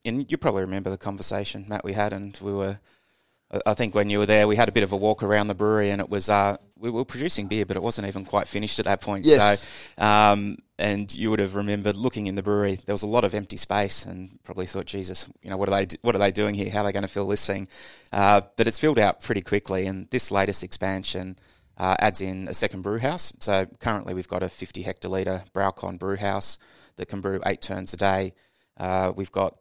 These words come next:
Speaker 1: actually, we just saw all the photos last week of it leaving on the ship from Germany, uh, which is a hundred hectolitre Braucon, highly optimised, so twelve turns a day at a hundred, a hundred hectolitres.
Speaker 2: Wow,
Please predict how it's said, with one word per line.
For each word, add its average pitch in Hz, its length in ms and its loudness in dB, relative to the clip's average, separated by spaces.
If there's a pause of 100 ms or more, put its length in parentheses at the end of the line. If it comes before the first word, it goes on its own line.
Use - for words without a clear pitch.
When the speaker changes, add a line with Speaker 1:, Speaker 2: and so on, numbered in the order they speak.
Speaker 1:
actually, 95 240 -10
we 90 60 -20
just - 160 -4
saw 101 160 0
all 95 80 -2
the 98 40 -10
photos 98 640 0
last 98 240 0
week 98 180 -4
of 95 80 -4
it 98 140 -2
leaving 98 300 -2
on 98 80 -6
the 92 80 -6
ship - 240 -2
from 98 180 -10
Germany, 101 540 -2
uh, 98 500 0
which - 180 -8
is 101 80 -2
a 101 60 0
hundred 98 260 -6
hectolitre 98 580 -4
Braucon, 117 440 -2 (460)
highly 101 280 0
optimised, 98 460 -6
so 95 360 0 (120)
twelve 101 260 0
turns 95 260 -4
a - 40 -8
day 95 160 -4
at 92 60 -4
a 92 60 -2
hundred, - 340 -10 (180)
a 101 60 -18
hundred 98 260 -10
hectolitres. 98 460 -2
Speaker 2:
Wow, 110 280 6